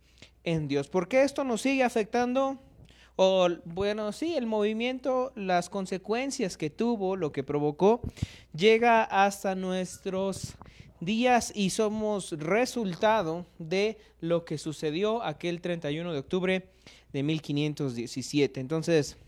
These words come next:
eh, la semana pasada estuvimos hablando acerca de, em, cosas que impulsaron la reforma, cos-, cosas que dieron lugar a la reforma, y hablamos de algunos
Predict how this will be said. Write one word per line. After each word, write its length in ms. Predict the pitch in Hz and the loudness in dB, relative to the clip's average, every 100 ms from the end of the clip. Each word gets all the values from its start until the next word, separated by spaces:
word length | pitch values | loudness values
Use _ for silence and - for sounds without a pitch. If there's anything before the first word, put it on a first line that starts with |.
| - _ _ _ _ - _ - - - - | -20 _ _ _ _ -20 _ -20 -20 -8 0
eh, 260 | 190 190 196 | 4 4 4
la 160 | 190 | 4
semana 600 | 180 208 214 214 202 190 | 4 0 2 2 2 4
pasada 480 | 190 180 - 254 240 | 4 4 6 6 6
estuvimos 580 | 202 220 220 220 208 - | 4 2 0 2 -2 0
hablando 500 | 185 185 214 233 214 | -2 0 -2 -2 -4
acerca 480 | 185 202 196 208 196 | -4 -4 -4 -2 0
de, 280 | 208 247 247 - - - | 0 0 -2 -18 -20 -8
em, 760 | 160 156 156 147 143 143 143 139 - _ _ _ _ _ _ - - _ - | -4 -2 0 -2 -4 -6 -8 -10 -16 _ _ _ _ _ _ -16 -16 _ 2
cosas 460 | 269 277 277 269 | 4 4 0 0
que 240 | 262 269 - | 2 2 2
impulsaron 920 | 220 180 214 202 - 269 277 285 285 214 | -2 -2 -2 -2 2 4 4 -2 -8 -4
la 160 | 202 | -2
reforma, 680 | 190 190 254 277 269 285 302 - - - _ | -2 -6 0 0 0 -4 -8 -18 -20 -20 _
cos-, 460 | 220 247 240 226 202 | 2 2 2 -6 -2
cosas 320 | 240 247 240 | 0 0 0
que 160 | 208 | 0
dieron 440 | 196 262 269 247 240 | 2 4 4 2 -4
lugar 640 | 196 190 196 226 240 - - - - - | -2 0 4 4 4 -2 -20 -20 -20 -2
a 140 | 170 | 2
la 180 | 175 175 | 4 4
reforma, 520 | 180 185 240 262 262 | 4 4 4 4 2
y 80 | 240 | 4
hablamos 520 | 226 233 269 269 254 | 4 4 2 0 0
de 140 | 262 277 | 4 6
algunos 640 | 254 233 262 254 240 - | 6 2 -2 -2 -4 -6